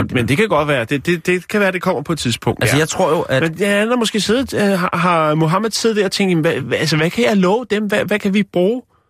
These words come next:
Speaker 2: Og så er det blevet bananer. Og så siger han,
Speaker 1: Mm.
Speaker 2: "Der er noget med nogle... Jeg kan huske, jeg læste en artikel, der er noget med nogle bananer." Så siger han, "Ved du hvad, øh, Carlos, vi køber også nogle flere bananer hos jer.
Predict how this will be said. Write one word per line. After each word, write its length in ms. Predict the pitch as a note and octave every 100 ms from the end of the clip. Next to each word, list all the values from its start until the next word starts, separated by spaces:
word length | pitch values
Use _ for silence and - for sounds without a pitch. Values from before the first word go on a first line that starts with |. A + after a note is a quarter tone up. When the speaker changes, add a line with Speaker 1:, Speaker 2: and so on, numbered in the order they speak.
| _ _
Speaker 2:
Og 100 | -
så 120 | -
er 40 | C4
det 120 | A3
blevet 180 | E3+ D3
bananer. 400 | B2 G#2 D2+ C#3 - _
Og 80 | D3+
så 40 |
siger 140 | F3 E3+
han, 100 | D#3+
Speaker 1:
Mm. 100 | -
Speaker 2:
"Der 100 | G3
er 80 |
noget 180 | G3+ F#3+
med 80 | F#3+
nogle... 220 | F3 D#3 D#3+
Jeg 100 | D#3+
kan 100 | E3
huske, 280 | G3+ -
jeg 80 | G3+ F3+
læste 220 | F3 E3+ F3+
en 20 |
artikel, 320 | D3 C3+ C3
der 40 | F3+
er 60 |
noget 100 | F#3
med 40 | F#3
nogle 120 | E3+
bananer." 340 | D3 B2+ A2 C#3 - - -
Så 80 | D3
siger 120 | D3+
han, 60 | F#3
"Ved 60 |
du 60 | F#3+
hvad, 180 | C#3+ C#3+ - - - - D#3+
øh, 320 | C3+ A#2+ A#2 - _ _
Carlos, 460 | - B2 B2 C3 - - _ _ -
vi 100 | D3
køber 220 | - D3
også 200 | F#2+ A2+
nogle 100 | C3
flere 200 | - B2
bananer 340 | C3 A2 - B2+
hos 200 | B2+ -
jer. 140 | -